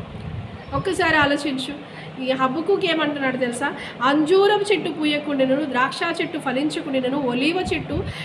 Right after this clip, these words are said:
కాయకుండినను, చేనులోని పైరు పంటకు రాకునను, గొర్రెలు దొడ్డిలో లేకపోయినను, సాలలో పశువులు లేకపోయినను, నేను యెహోవా యందు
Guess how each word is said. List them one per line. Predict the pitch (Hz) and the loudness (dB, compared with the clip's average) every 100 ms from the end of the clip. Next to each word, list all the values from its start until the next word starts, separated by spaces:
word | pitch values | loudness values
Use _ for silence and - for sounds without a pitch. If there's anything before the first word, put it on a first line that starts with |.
| - 269 | -8 -2
కాయకుండినను, | 247 320 381 392 349 320 269 285 392 - - - | 2 4 4 2 2 2 2 0 -2 -8 -4 2
చేనులోని | 320 392 381 381 | 6 6 6 4
పైరు | - 285 277 | 2 2 0
పంటకు | - 262 285 349 320 269 | 0 -2 0 -2 0 0
రాకునను, | 214 220 233 320 392 330 294 | 0 0 2 2 2 0 0
గొర్రెలు | 294 247 269 302 | 0 2 2 2
దొడ్డిలో | 254 254 269 285 | 2 -2 0 0
లేకపోయినను, | 254 226 233 294 381 339 294 262 262 - - - | 0 0 0 0 -2 -2 0 0 0 -4 -10 -10
సాలలో | - 311 370 440 440 | 2 6 8 6 4
పశువులు | 403 339 381 294 | 2 0 2 2
లేకపోయినను, | 247 226 269 311 370 302 262 226 226 - - - 214 | 2 2 2 0 0 0 2 0 -2 -4 -10 -12 -6
నేను | 226 226 | -2 -2
యెహోవా | 226 220 214 226 247 | 0 -2 -2 -2 -2
యందు | 240 233 285 | -2 0 -2